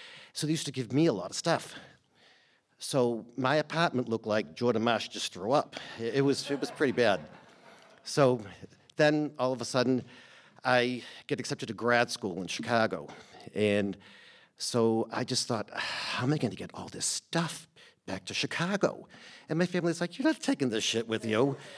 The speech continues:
And I was like, "Oh, I have to, I have to." So I end up renting a pretty big truck, one of those trucks that you actually pull out the, uh, the ramp.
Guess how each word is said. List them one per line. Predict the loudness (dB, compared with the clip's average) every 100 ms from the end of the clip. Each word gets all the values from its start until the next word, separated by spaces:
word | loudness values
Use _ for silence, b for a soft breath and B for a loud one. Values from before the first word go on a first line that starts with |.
| B B B
And | 2 2
I |
was | 0
like, | -2
"Oh, | -4
I |
have | -2 -2 0
to, | 0
I |
have | 0 -2
to." | -6 -6 b b b b -14
So | -2 2 2 0 -2
I | 0
end | 0 0
up | -2 2
renting | 0 2 2 2 0 B B _ -14
a |
pretty | -4 0 4
big | 2 0
truck, | -6 -6 -8 -14 -20 B B B
one | 0 2
of |
those | 4 2 0
trucks | 0 0 0 0
that | -2
you | 0 -2 -4 -16 -4
actually | 0 0 -2 -6 -6
pull | -6 -6 0
out | 2 2 -2
the, | -6 -2
uh, | -2 -2
the | -4
ramp. | -2 0 2 0